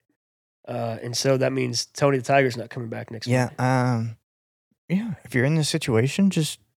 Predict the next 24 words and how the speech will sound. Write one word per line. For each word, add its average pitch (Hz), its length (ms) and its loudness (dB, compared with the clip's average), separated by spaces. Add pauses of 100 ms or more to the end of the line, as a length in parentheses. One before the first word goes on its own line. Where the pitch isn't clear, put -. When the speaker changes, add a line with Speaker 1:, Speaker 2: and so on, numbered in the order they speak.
Speaker 2:
um, 139 540 0 (260)
find 151 220 0
some 170 140 -2
different 160 300 0
friends, 127 580 -2
is - 100 -14
what - 120 -4
it - 100 -10
<laughs> - 0 -
sounds - 480 -2
like. - 180 -6
Speaker 1:
I 127 80 -6
guess, 131 460 0
yeah. 123 380 -4
I - 60 -4
Speaker 2:
Dude, 202 220 4
Speaker 1:
don't 165 80 2
Speaker 2:
I 190 100 6
don't 247 160 4
know. 139 220 2
It's 120 200 0
kind 165 160 0
of 165 120 2
annoying. 110 540 -2